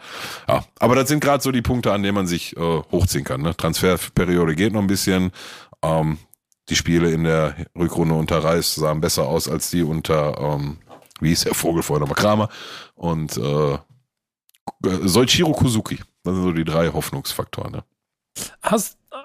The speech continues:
Speaker 2: äh, äh, ich hab ein bisschen, hab ein bisschen Sorge. Ähm, Peter, vielleicht kannst du mal kurz mich da ein bisschen abholen. Ähm, ich hab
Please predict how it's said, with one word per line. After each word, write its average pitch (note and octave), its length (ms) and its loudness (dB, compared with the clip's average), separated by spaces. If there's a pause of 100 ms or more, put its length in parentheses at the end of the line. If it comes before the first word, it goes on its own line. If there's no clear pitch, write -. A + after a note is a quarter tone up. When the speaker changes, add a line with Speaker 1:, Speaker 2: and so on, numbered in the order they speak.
(180)
Speaker 2:
äh, G3 80 -4
äh, G3 560 -2
ich G#3+ 120 -2
hab G#3 100 4
ein A3 40 4
bisschen, F#3+ 280 0
hab F3+ 100 2
ein G#3 60 2
bisschen F#3+ 240 4
Sorge. F3 400 2 (120)
Ähm, A#3 280 -12 (1600)
Peter, E3+ 200 2
vielleicht D#3+ 200 0
kannst E3 160 -2
du F#3 60 0
mal E3 140 4
kurz - 260 0
mich D3+ 120 0
da E3 100 2
ein D#3 60 2
bisschen D3 220 0
abholen. D3 460 -2 (880)
Ähm, D#3 260 -2 (380)
ich D#3 140 0
hab F3+ 200 0